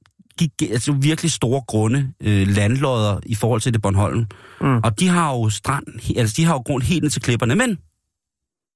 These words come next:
Speaker 1: fordi det er Bornholm, så er der offentlig gangsti hele vejen langs kysten.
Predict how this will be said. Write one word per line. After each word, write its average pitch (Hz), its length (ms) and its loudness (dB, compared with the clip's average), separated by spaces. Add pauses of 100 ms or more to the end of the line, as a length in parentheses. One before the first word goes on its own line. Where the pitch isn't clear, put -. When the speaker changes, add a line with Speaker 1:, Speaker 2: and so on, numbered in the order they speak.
(120)
Speaker 1:
fordi 175 140 2
det 175 80 0
er 175 40 0
Bornholm, 139 400 0
så 147 240 -2
er 139 100 2
der 135 80 -2
offentlig 135 300 0
gangsti 127 480 0 (240)
hele 185 260 2
vejen 120 200 0
langs 101 180 -2
kysten. 104 360 -2